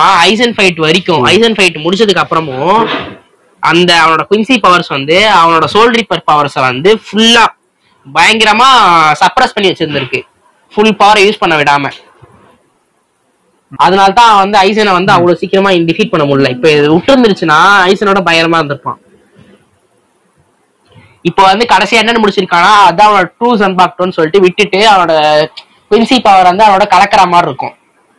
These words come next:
Speaker 1: தனியா ஒரு இது ஆளா இல்லாம, அவனோட power
Speaker 2: ம்.
Speaker 1: சப்ரஸ் பண்ணாம, அவனை வந்து
Speaker 2: ஆ.
Speaker 1: அவனோட full power regain பண்ற வைக்கிறதுக்கு அவனோடய கலந்துரும். அதனால தான் அவன் ரெண்டு sword வச்சிருப்பான். ஒரு sword வந்து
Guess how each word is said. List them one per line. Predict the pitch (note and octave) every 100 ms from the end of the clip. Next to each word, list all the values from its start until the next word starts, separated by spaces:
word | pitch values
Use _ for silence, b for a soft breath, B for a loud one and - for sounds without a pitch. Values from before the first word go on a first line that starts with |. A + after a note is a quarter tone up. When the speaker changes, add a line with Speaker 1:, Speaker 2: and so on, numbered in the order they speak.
| _ _ _ _
Speaker 1:
தனியா | F3 G3 G#3+ A3
ஒரு | G#3 F3+
இது | F3+
ஆளா | E3+ F3+ F3+
இல்லாம, | E3 E3 D#3 C#3+ D#3+
அவனோட | E3 D#3 D3+ D3 _
power | D#3+ F#3 F3
Speaker 2:
ம். |
Speaker 1:
சப்ரஸ் | D3 D#3+ - F3
பண்ணாம, | D3+ C3+ C3 F3+ A#3+ _ _ b b b
அவனை | D#3+ G3 G3+
வந்து | F#3+ G3 A#3 C4 G#3+ F3 E3+
Speaker 2:
ஆ. | D#3+ D#3 D3+
Speaker 1:
அவனோட | F3+ -
full | A#3 A#3+
power | A#3 A#3
regain | A3+ A3+ A3
பண்ற | F3+ D#3+ D#3+
வைக்கிறதுக்கு | D3+ D3+ G3 F3+
அவனோடய | F3+ F3+ F#3
கலந்துரும். | D#3 D3+ C#3 _ _ _ -
அதனால | F3 G3
தான் | G3 A3+
அவன் | G3
ரெண்டு | G3+ A3
sword | A3+ G#3+ G3+
வச்சிருப்பான். | E3+ D#3 C#3+ - -
ஒரு | E3+ F#3+ G3+
sword | G3+ G3+
வந்து | F3+ F#3+ A#3